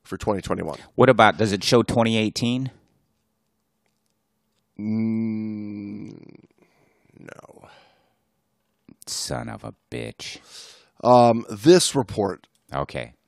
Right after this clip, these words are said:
Speaker 1: doesn't. I mean, we could look up the International Shark Attack File. Are you bringing
Speaker 2: Yeah,
Speaker 1: it
Speaker 2: I'm
Speaker 1: up?
Speaker 2: bringing it up right now. Yearly Worldwide Shark Attack Summary.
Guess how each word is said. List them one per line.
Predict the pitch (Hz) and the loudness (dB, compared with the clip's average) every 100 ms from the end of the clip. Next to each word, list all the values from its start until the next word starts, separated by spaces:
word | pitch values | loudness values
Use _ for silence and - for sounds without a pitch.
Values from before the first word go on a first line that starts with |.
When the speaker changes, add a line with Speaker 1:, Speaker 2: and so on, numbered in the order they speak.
| 101 80 | -10 2
Speaker 1:
doesn't. | 120 98 82 80 | 2 2 -4 -8
I | 117 | -8
mean, | 107 104 | -6 -4
we | 123 | -4
could | 131 101 82 | -4 -6 -8
look | 107 107 113 | -6 -4 0
up | 107 104 | 0 0
the | - 85 87 90 82 _ _ _ _ _ _ _ _ _ _ | -2 -8 -8 -8 -12 _ _ _ _ _ _ _ _ _ _
International | 110 120 117 107 104 - 92 | -2 2 4 4 4 0 -4
Shark | - 101 98 | 2 2 0
Attack | - 95 98 | -4 -4 -2
File. | - 95 95 82 80 87 _ _ _ _ _ _ _ _ - | -2 -2 0 -4 -8 -14 _ _ _ _ _ _ _ _ -16
Are | 95 | -12
you | 95 | -10
bringing | 85 98 | -8 -4
Speaker 2:
Yeah, | 87 | -2
Speaker 1:
it | 82 | 0
Speaker 2:
I'm | |
Speaker 1:
up? | 101 | -2
Speaker 2:
bringing | 69 | -4
it | 67 | -12
up | - | -16
right | 58 | -20
now. | 58 62 _ _ _ - - | -20 -20 _ _ _ -20 -20
Yearly | - 85 90 92 | -6 -2 0 0
Worldwide | 82 80 82 76 76 73 | 0 0 0 0 -2 -2
Shark | - 80 73 - | -4 -2 -2 -6
Attack | - 78 69 | -8 -8 -8
Summary. | - - 71 67 58 58 62 | -8 -6 -6 -8 -10 -14 -18